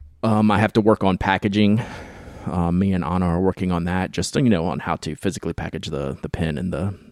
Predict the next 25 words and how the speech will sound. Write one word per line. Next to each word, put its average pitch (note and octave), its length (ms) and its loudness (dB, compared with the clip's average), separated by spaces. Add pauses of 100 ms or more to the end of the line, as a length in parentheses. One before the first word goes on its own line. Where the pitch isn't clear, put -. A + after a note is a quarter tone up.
(140)
the - 60 -12
poster, D2 420 -4
you E2 120 -6
know, E2 240 -6
in D#2 200 -6 (420)
the - 60 -12
best - 200 -8
way D2 100 -4
possible. D#2+ 540 -6
But, - 240 -10 (160)
um, E2 480 -6
yeah, F#2+ 220 0
we're G2 160 0
about E2+ 260 -2
to F#2+ 80 -4
go F2 160 2
into F2 440 -2
probably E2 460 -4
a E2+ 60 -2
quiet F#2 420 -6
time F#2+ 320 -2
for G2 120 -2
this G2 140 -2
project A2 480 -2
until G#2 400 2